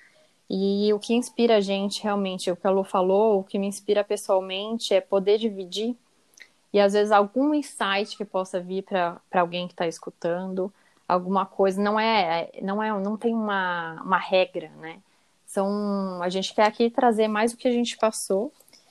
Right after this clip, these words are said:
e que possa talvez fazer algum estalo na mente de alguém pra conseguir facilitar e trilhar aí um caminho pro bem-estar, é, das pessoas que tão escutando, né, esse podcast.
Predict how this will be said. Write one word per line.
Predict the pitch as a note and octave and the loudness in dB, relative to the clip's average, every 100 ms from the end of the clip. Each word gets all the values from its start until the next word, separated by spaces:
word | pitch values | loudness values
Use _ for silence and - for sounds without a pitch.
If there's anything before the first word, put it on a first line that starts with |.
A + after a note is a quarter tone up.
| _ A3+ | _ -6
e | |
que | A3+ C4 | 0 0
possa | B3+ - A3 A#3 C4 | 0 4 4 4 -2
talvez | C4 A#3 G#3+ G#3+ A3 | 0 -2 0 -2 -2
fazer | G#3+ G3+ | -2 0
algum | G3 G3+ | -2 -4
estalo | G#3+ - - F#3 G3+ A3 A3 | -8 -8 -4 -2 -2 -4 -10
na | F#3 F#3 | -10 -8
mente | F3+ F#3 F#3+ - | -8 -10 -10 -4
de | F#3 | 0
alguém | F3+ E3+ E3+ F#3+ | 0 -2 -6 -8
pra | G#3 - F3+ F3 E3 F#3+ G3+ | -8 -4 -4 -4 -10 -16 -20
conseguir | - F#3+ - F#3+ | -10 -8 -6 -8
facilitar | - F#3+ - F#3+ F3+ - E3+ F3+ G3+ F#3+ | -6 -8 -6 -6 -6 -6 -8 -6 -6 -6
e | F#3 | -6
trilhar | - G3 F3+ E3+ E3+ | -6 -4 -4 -4 -6
aí | F3+ F3+ | -8 -10
um | F3+ F#3 | -14 -12
caminho | F3+ F3+ F3+ F3+ F#3 - | -10 -10 -12 -14 -16 -12
pro | F#3 | -10
bem-estar, | E3+ E3 F3+ - E3+ - - - _ _ _ _ _ | -10 -12 -14 -8 -4 -4 -8 -16 _ _ _ _ _
é, | - E3+ E3+ | -10 -8 -8
das | E3+ F3+ | -6 -6
pessoas | - F3 E3 D#3+ | -6 -8 -6 -10
que | - | -10
tão | - F3 E3 F3+ - | -10 -10 -10 -14 -14
escutando, | F#3 - F#3+ - E3+ E3 D#3+ F3 G#3 | -14 -12 -14 -6 -6 -6 -12 -14 -12
né, | F3 F3 F#3+ G3+ - F3 | -10 -10 -14 -16 -14 -14
esse | D#3+ - | -12 -10
podcast. | D#3 D#3 - - - - - - | -6 -6 -6 -10 -10 -10 -12 -12